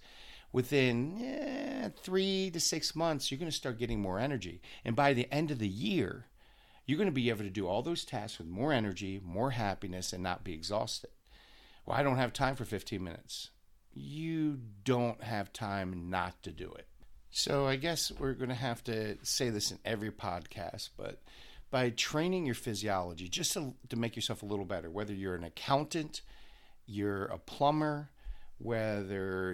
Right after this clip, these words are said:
you're a scientist, whether you're an engineer, whether you're a stay-at-home mom, whether you're a surgeon or a doctor, or someone who wants to do sports,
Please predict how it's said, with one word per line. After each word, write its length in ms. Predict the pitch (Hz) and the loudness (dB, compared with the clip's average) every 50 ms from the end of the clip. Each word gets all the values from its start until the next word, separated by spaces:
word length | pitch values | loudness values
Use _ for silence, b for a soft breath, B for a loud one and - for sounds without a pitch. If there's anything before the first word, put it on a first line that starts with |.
| 85 - | -2 -4
you're 840 | - - 101 101 101 95 92 92 90 90 87 87 87 95 92 92 - - | -6 -6 -4 -2 -2 0 0 0 0 -2 -2 -2 -2 -4 -4 -6 -8 -8
a 120 | - 95 | -8 -2
scientist, 1160 | 90 - - - - 143 147 151 147 143 135 135 - - 151 143 143 135 - - - - - B B B B B B B B | 0 2 2 4 4 4 4 4 4 2 2 0 0 0 2 0 0 0 -2 -4 -4 -6 -10 B B B B B B B B
whether 220 | - - 110 104 107 | -8 -6 -4 -2 -2
you're 180 | 95 95 95 | -2 -2 -4
an 120 | 90 90 92 | -4 -4 -4
engineer, 800 | 90 92 87 85 92 95 117 135 147 147 139 139 139 135 135 131 B B B B | -4 -4 -4 -4 -2 2 2 4 4 4 2 2 0 -2 -2 -6 B B B B
whether 440 | - 113 110 98 104 101 92 92 90 | -4 -4 -2 0 2 2 2 2 0
you're 200 | 85 87 92 92 | 0 -2 -2 -2
a 40 | 87 | -2
stay-at-home 640 | - - - 107 101 95 92 85 98 95 85 85 | -2 -2 -2 -2 -2 -2 -4 -4 -4 -6 -4 -4
mom, 640 | 90 101 123 131 139 135 131 131 131 127 127 127 131 B B B B - | -2 -2 0 0 0 0 0 0 0 -2 -2 -6 -8 B B B B -10
whether 240 | 107 107 98 98 98 | -8 -6 -4 -4 -4
you're 260 | 95 92 87 85 82 | -4 -4 -4 -4 -6
a 80 | 85 | -4
surgeon 640 | - - - - 160 147 139 131 123 123 131 - 123 | 0 0 2 2 2 2 0 0 0 0 -2 -2 -2
or 240 | 101 95 92 87 85 | -4 -4 -4 -4 -6
a 60 | 82 | -8
doctor, 680 | 87 - - 131 123 117 113 - - - 120 113 110 B B B B B B | -6 -2 -2 0 0 0 -4 -6 -8 -8 -6 -6 -6 B B B B B B
or 100 | - 123 | -4 0
someone 300 | 120 - - 160 151 156 | 2 2 2 2 2 2
who 80 | 160 165 | 2 2
wants 260 | 147 165 180 185 - | 0 0 -2 0 -2
to 80 | - 127 | -2 -2
do 160 | 104 104 101 | 0 0 2
sports, 640 | - - - - - 98 92 85 82 - - - | 4 2 2 2 0 -4 -4 -6 -6 -8 -8 -10